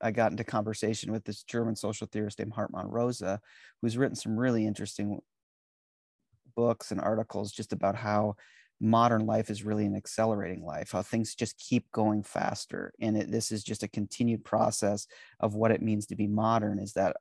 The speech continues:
our world just kinda keeps speeding up, both technologically, social change, that social changes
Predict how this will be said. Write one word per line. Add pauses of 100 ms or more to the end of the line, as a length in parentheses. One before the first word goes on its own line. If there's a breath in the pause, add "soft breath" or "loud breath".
(100)
our
world
just
kinda
keeps
speeding
up, (320 loud breath)
both
technologically, (400 soft breath)
social
change,
that
social
changes